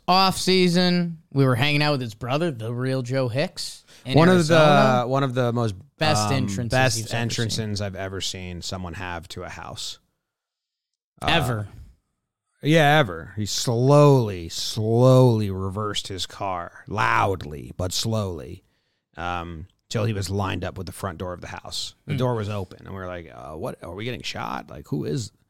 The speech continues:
Speaker 2: who is this?" It's a nice car.
Speaker 1: Nice car.
Speaker 2: And, um, just a slow, slow
Speaker 1: Yeah.
Speaker 2: reverse. So you saw the back of the car and the front door first, and then kept going, kept going until he parked and got out.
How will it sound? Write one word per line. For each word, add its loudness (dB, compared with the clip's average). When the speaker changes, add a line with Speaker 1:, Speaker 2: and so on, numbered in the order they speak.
Speaker 2:
who 4
is 4
this?" -12
It's -8
a -6
nice -2
car. -14
Speaker 1:
Nice 2
car. 0
Speaker 2:
And, -8
um, -8
just 2
a 2
slow, 6
slow 2
Speaker 1:
Yeah. -6
Speaker 2:
reverse. -4
So -6
you -6
saw -2
the -6
back 0
of -6
the -4
car -6
and -8
the -6
front -6
door -6
first, -8
and -10
then -6
kept -12
going, -8
kept -10
going -8
until -6
he -8
parked -8
and -10
got -8
out. -12